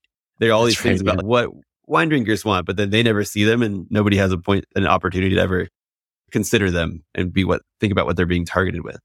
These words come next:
Speaker 1: So I think it's
Speaker 2: "This is what you care about, right?" And consumers are like, "No, actually, I don't care about that. You just think I do."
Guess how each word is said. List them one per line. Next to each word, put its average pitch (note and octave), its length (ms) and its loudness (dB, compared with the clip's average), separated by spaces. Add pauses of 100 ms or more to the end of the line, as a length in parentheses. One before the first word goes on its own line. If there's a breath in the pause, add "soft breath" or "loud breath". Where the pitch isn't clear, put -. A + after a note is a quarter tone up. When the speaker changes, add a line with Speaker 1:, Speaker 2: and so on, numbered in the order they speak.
(120)
Speaker 1:
So - 120 -6
I F2+ 40 2
think F2 120 0
it's - 140 -10
Speaker 2:
"This F#3 180 -2
is C3 100 0
what A2 140 0
you G2+ 140 -4
care A2 180 0
about, G#2 260 2
right?" C3 320 0
And G2 300 -8
consumers G2+ 420 -2
are G2 60 0
like, G2 220 0
"No, C#3+ 200 4
actually, B2+ 300 2
I - 20 2
don't B2+ 140 2
care F#2 140 -4
about E2+ 180 -4
that. G2 160 -2
You G2+ 80 -4
just F#2+ 180 -6
think G2+ 160 -6
I F#2 80 -2
do." B2 220 0